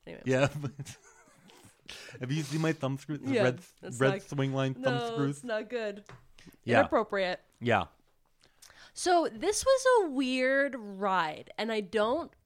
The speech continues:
Speaker 1: I don't feel good.
Speaker 2: Yeah.
Speaker 1: I don't feel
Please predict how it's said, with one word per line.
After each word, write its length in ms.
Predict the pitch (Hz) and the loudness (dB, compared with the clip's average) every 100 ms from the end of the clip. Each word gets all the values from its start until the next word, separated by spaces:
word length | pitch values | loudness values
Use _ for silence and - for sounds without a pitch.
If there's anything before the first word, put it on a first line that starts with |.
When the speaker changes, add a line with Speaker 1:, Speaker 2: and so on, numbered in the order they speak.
| _ | _
Speaker 1:
I 100 | 214 | -6
don't 320 | 208 247 294 285 | -2 0 0 -4
feel 500 | - 262 262 247 190 | -14 -8 -4 -6 -8
good. 400 | - 170 170 202 392 440 440 _ _ | -6 -4 -4 0 2 2 0 _ _
Speaker 2:
Yeah. 220 | 110 98 87 - | 0 0 0 -4
Speaker 1:
I 60 | 233 | -2
don't 200 | 370 415 | -2 0
feel 280 | 466 440 | 0 0